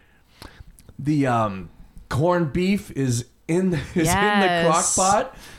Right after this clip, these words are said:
Speaker 1: We have, I have a whiskey in my hand right here for Saint Patrick's Day.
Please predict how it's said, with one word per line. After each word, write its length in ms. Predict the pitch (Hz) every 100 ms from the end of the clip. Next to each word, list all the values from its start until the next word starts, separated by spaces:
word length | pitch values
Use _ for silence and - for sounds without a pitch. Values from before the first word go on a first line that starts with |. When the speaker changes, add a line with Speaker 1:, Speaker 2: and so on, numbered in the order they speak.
| -
Speaker 1:
We 160 | 143 143
have, 200 | 131 120
I 140 | 127
have 100 | 131
a 80 | 123
whiskey 440 | 117 165 - 165 170
in 80 |
my 140 | 160 156
hand 400 | 160 160 175 165
right 180 | 151 143
here 320 | 147 143 180
for 200 | - 127
Saint 280 | - 135 131
Patrick's 480 | 135 127 139 131 123
Day. 400 | 135 143 202